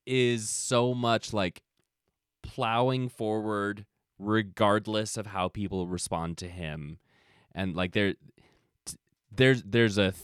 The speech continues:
threeness about him. Like, like, he needs to perform.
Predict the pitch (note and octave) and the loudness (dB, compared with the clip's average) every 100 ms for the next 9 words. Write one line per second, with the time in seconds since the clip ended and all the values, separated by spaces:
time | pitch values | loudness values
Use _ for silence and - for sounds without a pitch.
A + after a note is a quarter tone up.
0 | - - G#2+ A#2 B2 A#2+ A2 G2 - - | -4 0 4 4 2 2 0 -2 -2 -4
1 | - G2 - F2+ G2 - C#3 C3+ C3 C#3 | -6 -6 -2 0 -2 -4 -6 -2 0 -2
2 | D3 C#3 _ _ _ _ F#2+ F#2+ G#2 F2+ | -4 -6 _ _ _ _ -4 0 0 0
3 | - A#2 A#2 A2 A2+ A2+ G#2+ - A2+ B2 | -4 -6 0 2 4 2 -2 -4 -4 -4
4 | - G2+ G2 F#2+ F#2+ | -6 -6 -4 -2 -6